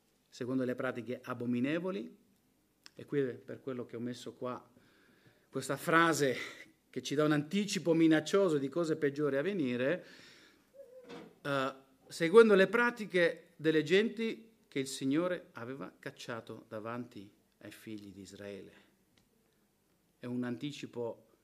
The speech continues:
minaccioso di cose peggiori a venire. La nazione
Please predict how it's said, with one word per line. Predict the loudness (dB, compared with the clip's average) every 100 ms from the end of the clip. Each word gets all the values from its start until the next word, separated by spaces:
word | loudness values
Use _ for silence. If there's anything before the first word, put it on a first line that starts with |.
| _ _ _ _
minaccioso | -10 -8 -6 -8 -2 -2 -2 -6 -12 -16 _ _
di | -14 -8
cose | -6 -6 -6 -8 -12 _ _ _ _ _
peggiori | -12 -8 -6 -4 -6 -10 -16 _ _ _ _
a | -12
venire. | -8 -4 -4 -6 -12 -20 _ _ _ _ _ _ _ _ _ _ _ _ _ -6
La | -2
nazione | 0 2 4 6 6 4 2